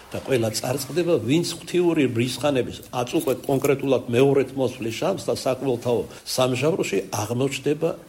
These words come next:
ეკლესიის გარეთ. არანაირი იმედი და ნუგეში გადარჩენისა ასეთებს არ უნდა ჰქონდეს.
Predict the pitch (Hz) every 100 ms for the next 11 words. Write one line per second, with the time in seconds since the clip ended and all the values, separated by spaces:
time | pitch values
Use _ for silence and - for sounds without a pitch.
0 | - 113 107 110 - 120 120 113 104 -
1 | - - 107 113 113 117 104 107 - -
2 | 127 160 170 175 95 - - - - 98
3 | 110 113 117 - 127 117 101 101 - 110
4 | - - 98 - 101 - 101 - - -
5 | _ 98 92 90 85 - 80 69 -